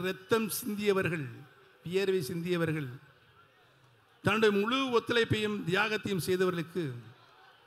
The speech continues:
அவர்கள் வறுமையில் வாடுகின்றவர்களுக்கு, அவர்களுக்கு பொற்கொழியும் நற்சான்றிதழும் வழங்கப்படும் என்பதனை இந்த கூட்டத்தின் மூலமாக தெரிவித்துக் கொள்ள கடமைப்பட்டு இருக்கிறேன். இவைகளெல்லாம்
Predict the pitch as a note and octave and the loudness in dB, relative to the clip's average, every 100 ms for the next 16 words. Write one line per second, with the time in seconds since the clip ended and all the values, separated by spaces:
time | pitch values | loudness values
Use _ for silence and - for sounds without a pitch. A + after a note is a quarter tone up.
0 | _ _ - _ _ _ _ A3 A#3+ A3+ | _ _ -20 _ _ _ _ 6 8 8
1 | G#3+ - A3+ C#4+ C4 A3+ G3+ G#3 G3 G3 | 6 6 6 6 6 6 6 6 6 6
2 | F#3 F3+ - F3 B2 B2 - - _ - | 4 2 0 0 0 -6 -14 -20 _ -20
3 | _ _ _ _ _ _ _ _ _ G3 | _ _ _ _ _ _ _ _ _ 4
4 | A3+ A3 G3 - G3 F3 - G#3 B3 C4 | 6 4 0 0 0 0 6 6 6 0
5 | A#3 G#3+ G#3 G3 F3+ G#3+ - A#3+ A#3 A3 | 0 2 2 0 0 2 6 6 6 4
6 | G#3 G3+ F#3 D#3 G3 B3+ B3+ A#3 A3 G#3+ | 6 4 4 2 4 6 6 8 6 6
7 | G3+ G#3 G3+ G3 F3+ - - - G3+ F#3+ | 4 4 4 2 0 -6 -4 4 4 4
8 | D3+ C#4 B3 B3 A3 G#3+ G#3 G3+ F#3+ F#3+ | 2 4 4 6 4 6 4 2 2 0
9 | F#3 F#3 F#3 F3 E3 D#3 D3+ F3 E3 D3+ | 2 0 0 0 0 -2 -4 -2 -2 -2
10 | D3 C3+ B2 A#2+ A2 A#2 - - - - | -2 -4 -4 -8 -8 -12 -12 -12 -14 -16
11 | - - - - - - C6+ - - - | -18 -18 -20 -20 -18 -14 -12 -12 -14 -14
12 | - - - - - - A3+ B3+ C#4 C#4 | -14 -16 -20 -20 -14 2 6 8 6 6
13 | D4 | 6